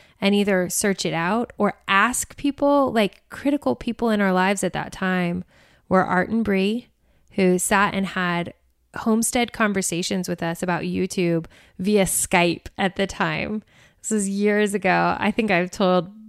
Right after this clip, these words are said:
Bree this, that it was so, uh, pivotal for me to have,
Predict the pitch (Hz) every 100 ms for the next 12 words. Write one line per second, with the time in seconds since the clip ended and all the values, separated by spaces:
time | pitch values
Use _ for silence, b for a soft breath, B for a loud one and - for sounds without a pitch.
0 | - - 190 175 180 180 - - 180 -
1 | 202 180 180 - 180 175 175 175 175 -
2 | _ _ _ 202 175 170 - 185 185 175
3 | 180 185 _ _ 202 185 180 170 - 170
4 | 180